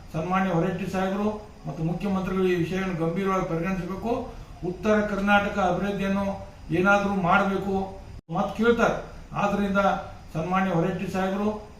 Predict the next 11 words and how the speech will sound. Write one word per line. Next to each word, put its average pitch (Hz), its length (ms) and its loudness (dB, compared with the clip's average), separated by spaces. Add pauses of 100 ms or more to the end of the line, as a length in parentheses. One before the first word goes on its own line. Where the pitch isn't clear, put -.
ಮತ್ತು 160 160 -6
ಮುಖ್ಯಮಂತ್ರಿಗಳು 185 640 0
ಈ 180 80 4
ವಿಷಯವನ್ನು 170 520 0
ಗಂಭೀರವಾಗಿ 190 380 0
ಪರಿಗಣಿಸಬೇಕು. 175 880 -4 (320)
ಉತ್ತರ 214 340 2
ಕರ್ನಾಟಕ 202 580 2
ಅಭಿವೃದ್ಧಿಯನ್ನು 196 920 0 (220)
ಏನಾದ್ರೂ 196 440 4
ಮಾಡಬೇಕು. 190 840 2